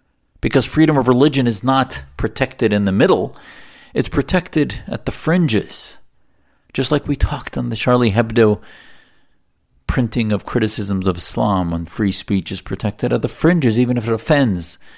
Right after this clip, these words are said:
It is the government's role in the measures of fr-, true freedom of speech in, in protecting those that offend,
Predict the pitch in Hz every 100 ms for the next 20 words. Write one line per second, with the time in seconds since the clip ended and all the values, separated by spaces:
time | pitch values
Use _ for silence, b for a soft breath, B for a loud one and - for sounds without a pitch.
0 | b 113 107 98 104 117 117 104 123 127
1 | 120 90 80 - b b b b b b
2 | 101 101 113 110 104 101 - - 151 147
3 | - 202 247 185 - 131 107 95 90 -
4 | 101 90 85 - - - _ _ _ _
5 | _ _ - 101 101 - 104 113 104 135
6 | - - 107 98 95 92 85 82 - 80
7 | -